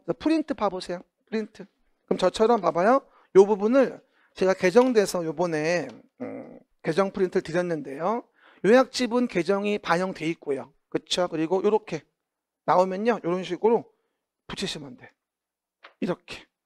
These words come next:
근데 붙일 때 이 왼쪽에요. 스프링 쪽으로 붙이셔야 돼요. 항상 풀칠을. 그러니까 이게 왼쪽에 있든 오른쪽에 있든 풀칠을 어디다 하자고요? 스프링 쪽으로 풀칠을 하셔야 돼.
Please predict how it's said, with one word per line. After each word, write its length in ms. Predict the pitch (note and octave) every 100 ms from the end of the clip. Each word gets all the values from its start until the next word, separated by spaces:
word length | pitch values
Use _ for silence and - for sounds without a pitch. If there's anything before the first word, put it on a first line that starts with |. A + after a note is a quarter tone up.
| _ _ _
근데 240 | - G3 F#3+ - _ _
붙일 340 | - G3+ D#4+
때 380 | C#4+ - G3 G#3
이 160 | D#3+ E3+
왼쪽에요. 720 | D3 F#3 B3 C#4+ G#3+ F#3+ F#3+
스프링 520 | D3 - - F#4 F#4
쪽으로 240 | - C#4+ G#3+
붙이셔야 500 | - - D#3 D3 B2
돼요. 160 | -
항상 260 | - F#3 D#3
풀칠을. 520 | - - - F3 A#2+ _ _ _ _ _ _ _ _
그러니까 60 | -
이게 260 | F#3+ G3 E3
왼쪽에 500 | G3+ B3 C4 B3 A#3
있든 160 | A#3
오른쪽에 520 | E3+ G3 A#3 A3 F#3+
있든 340 | F3+ - B3+ B3+
풀칠을 280 | D#4 C#4+ G3
어디다 180 | - F#3
하자고요? 400 | F3 E3 G3+ B3 _ _ _ _ -
스프링 420 | - - E4+ E4
쪽으로 260 | - A#3+ G#3
풀칠을 300 | - - G3
하셔야 300 | D#3 - -
돼. 180 | -